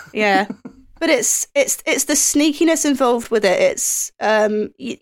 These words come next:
Speaker 2: you know, parents will get, will let their kids play these games 'cause they're free, not knowing how much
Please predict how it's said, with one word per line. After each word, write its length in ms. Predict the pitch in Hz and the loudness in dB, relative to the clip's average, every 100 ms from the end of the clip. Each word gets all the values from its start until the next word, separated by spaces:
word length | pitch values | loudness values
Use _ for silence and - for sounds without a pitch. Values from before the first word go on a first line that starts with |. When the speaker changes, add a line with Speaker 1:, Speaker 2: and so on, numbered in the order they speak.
| _ | _
Speaker 2:
you 100 | 254 | -4
know, 160 | 254 247 | 0 0
parents 480 | 247 294 311 277 - | 2 2 2 2 0
will 100 | 240 | -2
get, 320 | 240 226 - - | 2 0 0 -6
will 180 | - 220 | -2 0
let 180 | 226 | 0
their 100 | 208 | 0
kids 240 | 202 208 202 | 0 -2 -4
play 180 | - 196 | -2 -2
these 160 | 196 | 0
games 240 | 233 196 208 | 0 0 0
'cause 160 | 208 | -2
they're 100 | 185 | -2
free, 440 | 196 - 262 202 196 - _ _ _ | -2 0 0 0 -4 -12 _ _ _
not 300 | - 254 285 | 0 2 4
knowing 580 | 262 285 269 190 175 170 - _ _ | 4 4 4 2 0 -4 -6 _ _
how 340 | - - 233 240 | -10 0 2 2
much 600 | 240 226 - - - | 2 0 -2 -6 -6